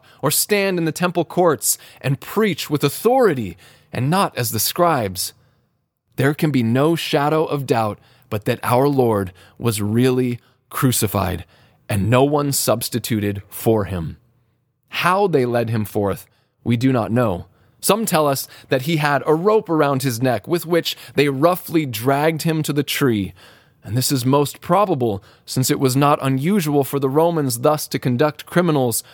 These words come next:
to the gallows. We care, however, far more for the fact that he went forth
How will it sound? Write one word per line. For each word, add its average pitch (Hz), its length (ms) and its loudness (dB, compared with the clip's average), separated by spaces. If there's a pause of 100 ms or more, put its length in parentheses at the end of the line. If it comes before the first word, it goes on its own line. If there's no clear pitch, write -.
(140)
to 135 100 -2
the 127 80 -2
gallows. 127 640 0 (560)
We 139 180 -4
care, 175 360 0
however, 120 520 -2 (280)
far 143 360 0
more 160 420 4
for - 140 -6
the 127 80 0
fact 113 480 -2 (340)
that 113 140 0
he 139 160 -2
went 135 320 0
forth 117 480 0